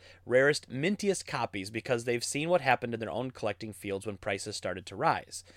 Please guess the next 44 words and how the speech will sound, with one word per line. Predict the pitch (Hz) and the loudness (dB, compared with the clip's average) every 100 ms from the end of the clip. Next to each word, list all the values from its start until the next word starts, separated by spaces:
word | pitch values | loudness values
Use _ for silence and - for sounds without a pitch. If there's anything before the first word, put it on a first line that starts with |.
| - - - - | -20 -20 -20 -8
Quote, | - 190 - | 8 10 10
"I | 120 | 4
truly | 127 - 175 220 | 2 4 4 4
believe | 208 151 151 | 4 4 2
that | 143 | 2
we | 131 | 4
are | |
on | 113 | 4
the | 110 | 2
brink | 98 123 143 | 0 0 0
of | 160 | 0
something | 143 123 101 | 0 -2 0
really | 117 160 | 0 2
epic | 123 - 113 - | 2 2 0 -2
and | 110 | -4
incredible | 101 - 208 190 110 | -2 4 4 4 2
happening," | 104 92 95 80 | 0 -4 -8 -10
said | - 95 | -6 -6
Smith, | - 101 123 - - - | -4 -4 -6 -6 -20 -14
who | - | -6
says | 135 - 127 123 | 0 6 6 6
she's | 131 107 | -2 -2
recently | 120 139 156 | -2 0 0
been | 151 156 | 2 4
selling | 143 131 | 6 6
off | 127 113 | 6 4
rare | 117 107 | 6 4
comics | - 190 208 147 135 - | 4 4 4 4 2 -4
to | - | -6
fund | 139 - 135 147 | 0 4 6 6
more | 120 123 | 6 6
video | 127 139 196 170 123 | 6 4 6 8 8
game | 110 98 98 | 4 -4 -4
buys. | 98 80 62 - - - - _ _ - _ _ _ _ _ _ _ _ _ - | -6 -6 -8 -12 -14 -16 -20 _ _ -20 _ _ _ _ _ _ _ _ _ -8
End | 127 131 | -6 -4
quote. | - 127 117 - 202 | 2 2 2 0 2
<laughs> | - - | 2 4
Um, | 175 - - - | 0 0 -6 6
okay, | 175 170 101 - - - - | 8 8 6 2 -20 -12 2
so | - 165 | 8 10
that's | 156 190 | 10 8
also, | 170 170 151 | 6 6 4
I | 147 | 2
think, | 160 151 | 2 -4